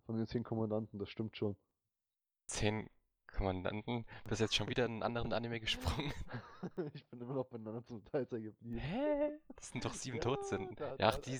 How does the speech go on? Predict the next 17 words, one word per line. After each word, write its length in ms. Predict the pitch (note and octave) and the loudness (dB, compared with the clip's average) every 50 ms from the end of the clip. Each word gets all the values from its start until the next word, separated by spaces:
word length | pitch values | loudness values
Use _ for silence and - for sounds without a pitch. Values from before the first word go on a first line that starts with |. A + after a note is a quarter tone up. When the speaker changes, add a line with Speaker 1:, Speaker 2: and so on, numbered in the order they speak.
| A2+ A2+ - | -6 2 4
Speaker 2:
ach, 120 | G#2+ A#2 | 4 4
du 120 | A#2 - C3+ | 4 4 0
meinst 200 | C3 B2+ C3 B2+ | -2 -2 -2 -4
Speaker 1:
ja, 60 | B2 | -6
Speaker 2:
die 120 | B2 D3 C#3+ - | -6 -6 -6 -4
sieben 200 | - G#2+ A3 - | -4 -4 -4 -2
Speaker 1:
ja, 60 | - - | 0 0
Speaker 2:
Kommandanten. 540 | G#2 G#2 G2 G2 F#2 - G2 G2+ - C3 B2 | 2 2 2 0 0 -2 -2 -2 -4 -6 -8
Speaker 1:
genau. 140 | A#2 A#2 A2+ - - - - - - - - - - - - - - - | -8 -10 -12 -14 -16 -20 -20 -6 -4 -2 0 2 0 0 -2 -8 -10 -2
Speaker 2:
Äh. 380 | - - G3 - G2+ - - - - - - - - | 2 4 6 8 10 10 10 10 10 8 8 6 6
Speaker 1:
<laughs> 120 | - - - | 4 2 2
Zehn, 380 | C#3 C3+ C3+ C3+ A#2+ A2+ A2 - - - G#2+ | 0 -4 -4 -6 -6 -6 -10 -12 -12 -12 -12
mein 200 | G#2+ G#2 G#2 G#2 | -10 -12 -10 -10
Sohn. 360 | G#2+ G#2+ G2+ G#2 - G#2 - _ _ - | -8 -8 -8 -8 -10 -12 -16 _ _ -20
<laughs> 300 | - - - E3 E3 D3+ - _ F#4 - _ _ - - | -20 -4 0 2 2 2 0 _ -8 -8 _ _ -8 -8
Speaker 2:
Zehn, 300 | - F#2 F#2+ F#2+ F#2 F2+ - | -8 -8 -10 -14 -16 -16 -16
ja. 60 | - | -16